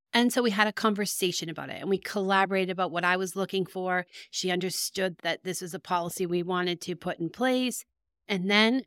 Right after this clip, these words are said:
we just brainstormed on it, and we tweaked it and played with, um, how the schedule worked for both her and to deliver the environment we were looking for. When teachers feel this value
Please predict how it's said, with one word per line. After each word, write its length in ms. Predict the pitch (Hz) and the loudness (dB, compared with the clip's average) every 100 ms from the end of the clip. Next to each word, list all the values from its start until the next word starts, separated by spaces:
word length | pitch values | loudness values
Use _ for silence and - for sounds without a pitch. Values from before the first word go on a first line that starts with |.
| _ - | _ -8
we 220 | 196 214 | -6 -4
just 320 | 175 226 - | -2 -4 -4
brainstormed 640 | 196 220 262 - 175 165 160 | -2 4 4 2 -6 -6 -2
on 160 | 160 | -2
it, 180 | 165 151 | -2 -2
and 120 | 175 | 0
we 160 | 185 185 | 0 0
tweaked 400 | - 208 202 - | -4 -6 -6 -2
it 160 | 208 202 | -2 -2
and 120 | 180 | -6
played 280 | - 220 190 | 0 0 0
with, 220 | 180 170 - | -2 -4 -4
um, 240 | 175 175 165 | -4 -4 -2
how 180 | 196 185 | -2 0
the 100 | 185 | -4
schedule 480 | - 180 160 175 | -4 -4 -4 -6
worked 300 | 170 185 175 | 0 0 0
for 100 | - | -6
both 280 | 165 165 156 | -8 -8 -8
her 360 | - 170 185 285 _ _ _ _ | -8 -2 0 0 _ _ _ _
and 260 | 220 208 208 | 4 4 4
to 80 | 214 | 0
deliver 440 | 185 185 170 165 | -2 -2 -2 -4
the 120 | 165 | -4
environment 560 | 170 165 190 196 160 123 | -4 2 4 4 0 -4
we 140 | 151 | -8
were 100 | 147 | -8
looking 320 | 143 143 127 110 | -10 -14 -14 -16
for. 260 | 120 87 _ _ _ _ _ _ _ _ _ _ _ | -14 -16 _ _ _ _ _ _ _ _ _ _ _
When 180 | - 226 | -2 0
teachers 340 | 214 269 285 226 | 2 0 0 -2
feel 240 | 214 196 | 0 0
this 240 | 170 180 - | -2 -6 -6
value 640 | 180 185 202 190 160 160 | 4 6 6 2 -4 -6